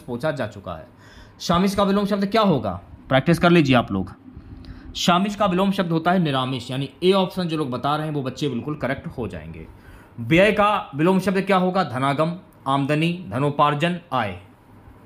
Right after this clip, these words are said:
व्यय का विलोम शब्द क्या होगा? जल्दी से आंसर दीजिए सभी बच्चे।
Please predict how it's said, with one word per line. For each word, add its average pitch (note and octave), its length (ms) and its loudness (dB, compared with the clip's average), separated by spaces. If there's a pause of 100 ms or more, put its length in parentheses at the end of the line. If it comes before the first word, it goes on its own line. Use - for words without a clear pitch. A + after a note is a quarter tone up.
(800)
व्यय F3 280 4
का G#3+ 140 2
विलोम G#3 240 2
शब्द G#3 200 -2
क्या A3+ 180 2
होगा? F3 280 2
जल्दी D3+ 220 0
से D#3+ 120 2
आंसर E3 240 4
दीजिए E3 220 4
सभी E3+ 180 6
बच्चे। F3+ 340 6